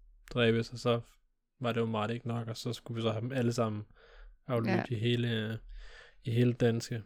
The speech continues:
Speaker 2: Og det valgte de så at gøre, og det havde de så ikke hjemmel for, så det blev endt jo ud i en mega skandale, hvilket f-, folk stadigvæk snakker om i dag.
Speaker 1: Ja, for den almindelige
Speaker 2: Men til
Speaker 1: dansker, hvad er
Speaker 2: gengæld
Speaker 1: det ord hjemmel? Hvad er det lige, det er egentlig?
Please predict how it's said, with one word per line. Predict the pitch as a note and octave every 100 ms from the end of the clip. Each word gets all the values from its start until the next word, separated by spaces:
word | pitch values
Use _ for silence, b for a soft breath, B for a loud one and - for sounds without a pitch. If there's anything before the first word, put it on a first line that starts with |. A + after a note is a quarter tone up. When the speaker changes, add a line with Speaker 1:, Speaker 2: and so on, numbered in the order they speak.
| _ _ _ _ _ _ _ _ _ -
Speaker 2:
Og | A3+
det | A#3+
valgte | G#3+ G#3 G#3
de |
så | - G3
at | F3+ F3 E3
gøre, | G#3 A#3+ C4+ C4+
og | A3
det | A3+ G3+
havde | G3
de | G3
så | - G3
ikke | F3+ G3 G#3+ F#3
hjemmel | F3 G3+ F#3+ D3+
for, | - D3+ D#3
så | -
det | E3+ F3
blev | F#3 F3+
endt | F#3+ -
jo |
ud | F3 F#3+ F3+
i | G3+ F#3+ F#3+
en | F#3+ F#3+
mega | G3+ G3+ F#3
skandale, | - D#3 D#3+ D3+ D#3
hvilket | E3 G#3 A3 F#3+ -
f-, | - _ -
folk | F3+ D#3+
stadigvæk | F#3+ F#3+ F3 E3+
snakker | E3+ E3 D#3+
om | E3 D3+
i |
dag. | D3+ E3
Speaker 1:
Ja, | C3 A#2+ - _ _ _
for | C#3
den | B2+ A#2+
almindelige | B2+ D3+ -
Speaker 2:
Men |
til | B2
Speaker 1:
dansker, | A2 A2+ B3+
hvad | B2+
er | B2+
Speaker 2:
gengæld | B2+ C3+
Speaker 1:
det |
ord | C#3 A2+
hjemmel? | B2+ C3 G#2+
Hvad | A2+ A#2+
er |
det | A2+ A#2
lige, | B2
det | C3 B2
er | A#2 A2+
egentlig? | G#2+ A#2